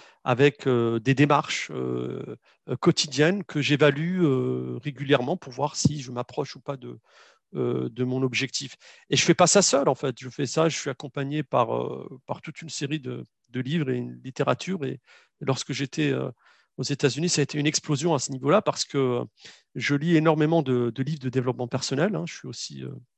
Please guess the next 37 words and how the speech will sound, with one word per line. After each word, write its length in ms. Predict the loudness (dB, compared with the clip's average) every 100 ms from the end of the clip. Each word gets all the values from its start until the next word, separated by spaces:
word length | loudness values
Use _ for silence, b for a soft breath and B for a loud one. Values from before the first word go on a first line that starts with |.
| _ -2
un 100 | 4
mordu 380 | 4 4 -2 -6
de, 180 | -6
de 120 | -6 -4
développement 400 | -2 -2 -4 -4
personnel. 560 | -4 -2 2 4 2 B B B B B _ _
Euh, 800 | 8 10 10 8 4 0 -6 -8 -2
et 180 | 4 6
il 40 |
y 40 | 8
en 80 | 6
a 60 |
plusieurs 420 | 4 4 6 6
qui 100 | 6
abordent, 460 | 2 2 0 -2 -4
qui 140 | -2
abordent 240 | 0 0 -2
plutôt 240 | -10 -10
bien 180 | 2 2
ce 100 | 2
sujet 440 | -4 -4 0 0
de, 180 | 0 -6
de, 160 | -8 -10
de, 160 | -12
de, 140 | -14 -14
de 120 | -14
comment, 520 | -10 -4 2 2 2 -6 B B B -10
euh, 320 | -6 -4 -6
de 100 | -8
comment, 520 | -4 0 4 4 4
euh, 640 | 2 0 -2 -4 -6 -8 -6
savoir 380 | -2 2 2
se, 240 | 2 -4 -4
se 200 | -6 -4
dépasser, 600 | -4 2 2 4 4 2
comment, 640 | 0 -2 2 2 4
euh, 40 | 2